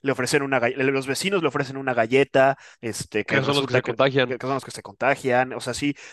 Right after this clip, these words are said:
Speaker 1: varias veces, y que ve-, ves a un compañero de Eli, de Eli, perdón, perdón, otra vez,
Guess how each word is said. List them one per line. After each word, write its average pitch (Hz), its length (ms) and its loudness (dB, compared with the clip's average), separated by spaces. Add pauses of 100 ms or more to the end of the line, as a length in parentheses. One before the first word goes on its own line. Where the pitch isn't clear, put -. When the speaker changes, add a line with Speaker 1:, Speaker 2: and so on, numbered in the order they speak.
Speaker 1:
varias 135 320 6
veces, 139 300 -2
y 143 80 -4
que - 100 -6
ve-, 143 160 0
ves 139 240 -2
a 135 60 -2
un 135 220 -8
compañero 123 460 -4
de 123 120 4
Eli, 135 260 -2 (420)
de 110 120 0
Eli, 104 140 -6
perdón, 101 300 -8
perdón, 104 200 -6
otra 101 140 -8
vez, - 160 -8